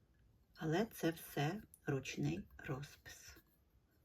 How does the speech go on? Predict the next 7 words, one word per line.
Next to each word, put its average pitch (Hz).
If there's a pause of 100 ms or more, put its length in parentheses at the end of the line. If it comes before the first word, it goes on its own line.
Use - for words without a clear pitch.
Красивий 143
малюнок 214 (760)
квітковий. 190 (1000)
І 151
також 202
це 202
полонне 190